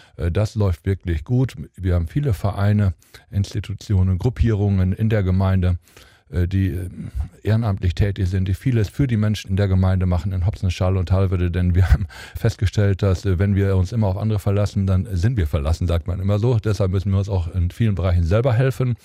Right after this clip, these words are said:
Und, äh, da, ähm, ist ganz, ganz viel Engagement bei ganz vielen Vereinen und, äh, ganz viele Menschen, die da aktiv sind. Und da bin ich auch, äh, froh drüber, weil, äh, der Staat kann nicht alles machen, sondern Engagement von den Menschen sollte kommen. Und da freue ich mich immer, wenn das passiert. Und das unterstützen wir immer so gerne.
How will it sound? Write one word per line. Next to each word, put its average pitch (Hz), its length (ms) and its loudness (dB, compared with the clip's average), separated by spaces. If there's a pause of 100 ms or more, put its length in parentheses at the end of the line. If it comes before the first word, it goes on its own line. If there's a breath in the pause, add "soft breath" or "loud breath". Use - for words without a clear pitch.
(460 loud breath)
Und, 98 400 2
äh, 92 80 2
da, 104 280 2
ähm, 95 340 -2
ist 87 220 -6
ganz, 123 220 -2
ganz 110 220 0
viel 104 140 0
Engagement 90 720 2
bei 80 280 0 (320)
ganz 95 180 0
vielen 87 220 0
Vereinen 87 420 0
und, 82 220 0
äh, 82 160 -2 (160)
ganz 95 180 -2
viele 87 160 2
Menschen, 85 300 0
die 87 40 0
da 82 120 0
aktiv 85 280 0
sind. 80 200 0 (320 loud breath)
Und 101 120 2
da 127 120 4
bin 147 120 0
ich 127 140 -2
auch, 120 260 2
äh, 117 120 0
froh 151 200 -2
drüber, 82 360 -2
weil, 82 260 0
äh, 85 160 -4
der 82 140 -2
Staat 110 240 -4
kann 95 120 0
nicht 92 120 2
alles 104 240 -2
machen, 92 320 -2
sondern 87 320 0 (320 loud breath)
Engagement 95 500 0
von 90 140 -6
den 87 80 -2
Menschen 80 260 -2
sollte 104 320 0
kommen. 95 340 0 (300 loud breath)
Und 101 80 -4
da 90 80 0
freue 87 240 -2
ich 82 60 0
mich 85 160 0
immer, 82 180 -2
wenn 76 100 -2
das 76 160 -4
passiert. 73 460 -8
Und 76 80 -4
das 73 160 -4
unterstützen 85 480 -4
wir 69 80 -4
immer 65 140 -4
so 62 100 -8
gerne. 64 380 -8